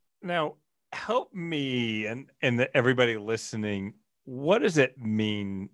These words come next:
to be a life coach? And what is your ideal client? How do you know that they're the right fit for what you're doing?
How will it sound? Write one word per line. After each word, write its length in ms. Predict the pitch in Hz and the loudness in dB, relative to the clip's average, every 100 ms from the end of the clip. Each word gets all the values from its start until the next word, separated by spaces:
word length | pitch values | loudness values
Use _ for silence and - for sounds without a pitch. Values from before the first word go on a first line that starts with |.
| _ _ | _ _
to 100 | - | -12
be 340 | 92 - 110 110 | -12 -4 0 2
a 80 | 107 | 2
life 400 | 95 90 92 - | 0 -2 -6 -8
coach? 640 | - 87 101 - - - _ _ _ - | -10 -8 -10 -14 -16 -18 _ _ _ 0
And 760 | 117 113 113 110 104 104 104 - _ _ | 6 8 8 6 2 -2 -6 -10 _ _
what 360 | 123 123 160 | -8 2 4
is 300 | 175 147 120 | 4 2 0
your 640 | 117 120 117 110 107 101 104 _ _ _ _ - | -2 0 2 4 2 -2 -8 _ _ _ _ -6
ideal 760 | 113 110 98 104 104 98 92 87 _ - | -4 -4 -6 -6 -4 -2 -4 -6 _ -20
client? 480 | - 98 90 90 - _ | -8 -6 -6 -8 -14 _
How 260 | - 127 120 | -8 -4 -2
do 60 | |
you 200 | 117 110 | -2 -4
know 300 | 104 98 98 | -2 0 0
that 240 | 92 90 - | -2 -6 -6
they're 180 | 98 98 | -6 -4
the 120 | 92 | -6
right 400 | 90 95 95 - | 0 2 2 -4
fit 460 | - - 95 92 - | -18 -8 -2 -2 -4
for 600 | _ - 92 92 85 85 | _ -10 -4 -2 -2 -6
what 280 | - 98 98 | -8 -8 -6
you're 180 | 90 90 | -6 -6
doing? 340 | 90 87 80 | -6 -8 -12